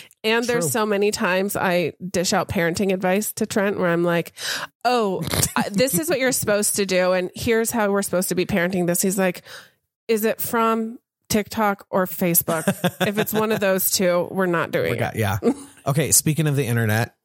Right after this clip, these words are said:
Speaker 2: learning things from the internet, I was listening to my new favorite podcast called Hey Babe. It's these two Italian guys.
Speaker 1: <laughs>
Speaker 2: They're so funny. Anyways, they're talking about, okay, let me ask you something. Do you believe in aliens?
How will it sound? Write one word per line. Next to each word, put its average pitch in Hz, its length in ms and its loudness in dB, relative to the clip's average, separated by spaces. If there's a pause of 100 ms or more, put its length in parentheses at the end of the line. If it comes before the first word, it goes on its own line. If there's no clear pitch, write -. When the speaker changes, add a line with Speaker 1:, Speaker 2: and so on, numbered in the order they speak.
(240)
Speaker 2:
learning 123 340 4
things 120 200 2
from 127 120 2
the 117 80 2
internet, 110 160 2
I - 20 2
was 113 100 4
listening 120 340 4
to 139 120 2
my 117 340 2
new 113 280 2
favorite 120 340 0
podcast 110 480 0
called 107 180 2
Hey 113 120 4
Babe. 107 320 0
It's 113 120 2
these 110 160 4
two - 140 2
Italian 113 460 2
guys. 110 400 2 (360)
Speaker 1:
<laughs> - 40 -16
Speaker 2:
They're 117 240 -2
so - 480 4
funny. 104 360 -2 (380)
Anyways, 135 340 2
they're 127 120 0
talking 143 420 2
about, 113 480 2 (320)
okay, 123 300 2
let 120 100 2
me 117 80 4
ask 110 220 4
you 117 60 2
something. 95 320 -2 (520)
Do 123 140 0
you 131 180 2
believe 135 300 0
in 123 80 0
aliens? 104 480 0